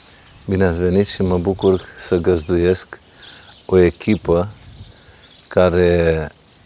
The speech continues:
înțelege să facă o emisiune a unei realități, nu a unor ficțiuni, pentru că, uh, oameni, locuri, fapte sunt realități.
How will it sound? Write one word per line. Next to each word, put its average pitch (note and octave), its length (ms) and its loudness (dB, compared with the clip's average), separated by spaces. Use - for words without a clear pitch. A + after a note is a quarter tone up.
înțelege F#2+ 600 0
să F#2 160 -4
facă F#2+ 320 0
o F#2 40 4
emisiune F2 1000 -2
a F#2 80 -6
unei F2+ 360 0
realități, E2+ 840 -2
nu G2 140 0
a G2 60 4
unor F#2 280 2
ficțiuni, F2 800 -4
pentru D#2+ 260 -6
că, D#2+ 380 -2
uh, E2 480 -2
oameni, F#2+ 460 0
locuri, F#2 320 0
fapte F2+ 480 -4
sunt A#2 200 -4
realități. A2+ 640 -4